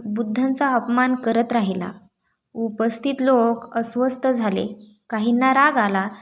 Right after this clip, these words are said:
पण बुद्ध मात्र शांत बसले होते. बुद्धांचा धीर. थोडा वेळ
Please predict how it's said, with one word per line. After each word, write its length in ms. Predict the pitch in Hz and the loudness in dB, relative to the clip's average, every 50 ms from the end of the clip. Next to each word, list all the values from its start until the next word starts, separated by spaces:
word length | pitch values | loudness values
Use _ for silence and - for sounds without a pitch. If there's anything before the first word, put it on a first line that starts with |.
| - - - _ _ | -20 -20 -20 _ _
पण 240 | 254 254 247 247 220 | -6 -4 -2 0 0
बुद्ध 240 | 240 254 226 226 269 269 | 0 0 2 2 2 2
मात्र 680 | 269 240 226 220 214 214 214 214 214 - 214 208 202 202 233 - - | 2 2 2 0 0 -2 -2 -2 -2 -2 0 0 0 -2 -6 -12 -14
शांत 500 | - - - - 247 214 226 240 233 233 | -12 -10 -6 -2 0 0 2 2 0 0
बसले 380 | 233 208 208 202 - - 202 190 | 0 0 0 -2 -2 -2 -2 -2
होते. 360 | 185 190 - - 196 - - - _ _ _ _ _ _ _ _ _ _ _ _ _ _ _ _ _ _ _ - | -2 -2 -6 -8 -8 -10 -12 -16 _ _ _ _ _ _ _ _ _ _ _ _ _ _ _ _ _ _ _ -8
बुद्धांचा 600 | 208 240 226 208 214 277 294 294 277 - 285 269 | -4 -2 -2 0 0 2 2 0 2 2 4 4
धीर. 340 | 247 233 240 269 294 320 330 - - - - - - _ _ _ _ _ _ _ _ _ _ _ _ _ _ _ _ _ _ _ _ _ _ _ | 4 4 4 4 4 2 0 -2 -6 -10 -18 -20 -20 _ _ _ _ _ _ _ _ _ _ _ _ _ _ _ _ _ _ _ _ _ _ _
थोडा 280 | _ - 240 240 247 262 | _ -2 2 4 4 4
वेळ 340 | 269 262 254 226 220 220 | 4 4 4 4 2 2